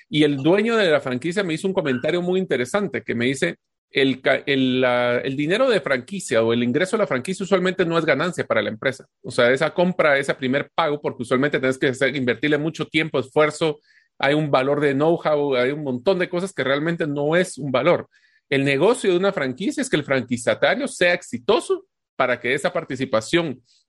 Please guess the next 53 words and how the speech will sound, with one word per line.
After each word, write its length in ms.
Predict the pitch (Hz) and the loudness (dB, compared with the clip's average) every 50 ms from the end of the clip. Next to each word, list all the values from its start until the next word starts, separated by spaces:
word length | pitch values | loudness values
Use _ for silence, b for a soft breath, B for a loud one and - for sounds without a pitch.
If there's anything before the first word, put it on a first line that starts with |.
| _ _ - | _ _ -4
en 140 | 170 196 | -2 0
las 180 | 208 202 175 135 | 0 0 0 0
ventas 440 | 123 156 180 208 - 233 214 - - _ | 0 -2 -2 -2 -6 -8 -8 -8 -12 _
sea 380 | - - - 190 202 214 190 | -12 -4 0 0 2 4 2
el 100 | 135 117 | 2 2
negocio 480 | 120 113 113 123 131 127 - 131 113 113 | 0 -2 0 -2 -2 -2 -2 -6 -4 -2
que 180 | 117 117 113 | -2 -2 0
a 100 | 98 107 | 0 0
futuro. 480 | - - 113 113 - 127 113 104 110 - _ b b b b b b _ | -2 -4 -10 -8 -4 -4 -4 -4 -4 -12 _ b b b b b b _
Entonces, 280 | _ - 135 135 135 - | _ 2 2 2 2 2
si 160 | 135 135 165 | 2 4 4
ellos 200 | 202 220 220 208 | 6 4 4 4
son 180 | 226 220 214 | 4 2 2
exitosos, 560 | 214 190 160 151 - - 220 226 226 - 196 - | 2 2 0 -2 0 2 2 2 2 -2 -8 -4
o 120 | - 113 | -2 -2
así 140 | 110 113 147 160 | 0 2 2 2
debería 240 | 160 143 135 135 | 4 4 4 2
ser 120 | 135 165 160 | 2 2 2
la 80 | 151 | 2
filosofía 680 | - - 127 120 120 120 120 120 117 120 113 135 160 165 | 2 2 2 2 2 0 -2 -4 -4 -4 0 0 2 2
de 60 | 160 | 2
una 180 | 156 160 165 151 | 2 2 0 2
buena 220 | 156 190 185 170 | 2 2 2 0
franquicia, 440 | 135 131 127 127 220 240 214 196 180 | -2 -2 -4 -2 -2 0 0 0 0
es, 120 | 185 - _ _ _ _ _ _ | 0 -2 _ _ _ _ _ _
si 280 | - - 120 117 143 | -8 -4 0 4 4
ellos 200 | 190 208 202 196 | 6 6 4 4
son 120 | 196 196 190 | 2 0 -2
exitosos, 680 | 180 - 143 131 - 190 202 196 214 208 202 - - _ _ _ _ _ - | -2 -4 -6 -4 0 0 0 0 0 -2 -2 -4 -10 _ _ _ _ _ -8
yo 200 | 117 110 151 151 | 2 4 4 6
voy 120 | 143 127 | 6 4
a 40 | 120 | 2
ser 160 | - 127 117 | 2 0 -2
exitoso". 560 | 117 113 - - 107 - - - - - - _ b b b b b | -2 -4 -6 -12 -14 -12 -14 -16 -16 -16 -20 _ b b b b b
Así 180 | - 131 156 165 | 0 2 2 2
que 100 | 196 180 | 0 2
con 160 | - 143 151 | 2 2 2
esto 160 | 175 170 190 | 2 2 0
se 120 | 156 151 | 0 2
nos 120 | 135 131 135 | 0 2 2
ha 40 | 170 | 2
acabado 340 | 170 190 175 175 185 190 | 2 4 4 4 4 4
nuestro 240 | 190 175 151 - 156 | 4 2 0 -2 -4
episodio. 560 | 127 - 131 123 - 202 220 247 269 262 240 | 0 0 -2 0 2 4 4 4 4 4 2
Diego, 380 | 196 139 165 214 247 262 214 135 | 2 4 2 2 2 2 0 -2
muchísimas 640 | 123 127 123 - 185 185 - 226 214 196 170 147 143 | -2 -6 -6 -4 -4 -2 0 0 0 2 2 2 2
gracias 460 | 143 151 190 214 - - 208 196 - - | 2 2 2 2 2 0 -2 -2 -2 -2
por 140 | - 135 123 | -4 -4 -4
estar 200 | 123 - 165 175 | -2 -2 0 0
el 140 | 180 165 | 0 -2
día 240 | 156 180 185 190 180 | 0 2 2 2 2
de 160 | 160 139 127 | 2 2 2
hoy. 240 | 135 175 247 349 330 | 4 4 4 2 0